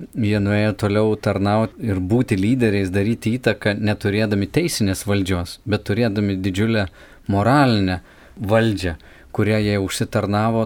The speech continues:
to, kas jie yra. Jie savo charakterio stiprumu, savo būdu pačiu, jie toliau turi tą įtaką. Ir man atrodo, kartais mus labai suvilioja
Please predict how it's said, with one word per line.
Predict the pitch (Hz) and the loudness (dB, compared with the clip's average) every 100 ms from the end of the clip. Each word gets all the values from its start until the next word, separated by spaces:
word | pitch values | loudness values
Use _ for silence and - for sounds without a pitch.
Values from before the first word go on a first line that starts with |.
| - | -2
to, | 120 104 | -4 -2
kas | - 107 - | -2 -6 -4
jie | 101 98 104 107 | -4 -4 -2 -2
yra. | 110 117 90 95 | 0 0 -2 -8
Jie | - 95 95 95 - - - - - | -6 -4 -2 -4 -8 -20 -20 -20 -18
savo | - - 107 101 | -8 -2 0 -2
charakterio | - 101 107 117 - 107 95 92 | -2 -2 0 -2 -4 -4 -2 -4
stiprumu, | - - - 98 95 107 117 | -6 -8 -6 -4 -2 -2 -4
savo | - 98 92 92 | -6 -4 -4 -4
būdu | 104 123 107 - | -2 -2 -2 -4
pačiu, | 101 - 120 101 - - - - | -6 -4 -6 -6 -12 -20 -12 -6
jie | 98 | -4
toliau | - 101 104 | -2 -2 -2
turi | 98 117 98 | 0 -2 0
tą | - | -2
įtaką. | 95 113 117 92 - 104 101 | -2 -2 -4 -8 -8 -12 -12
Ir | 107 | -10
man | 107 98 98 | -6 -4 -4
atrodo, | 104 104 101 | -4 -4 -4
kartais | - 104 107 95 - | -6 -6 -6 -6 -6
mus | 98 | -6
labai | 110 101 110 101 101 110 | -4 -2 0 -2 -6 -10
suvilioja | - 104 101 101 107 107 95 | -6 -4 -2 0 2 2 -2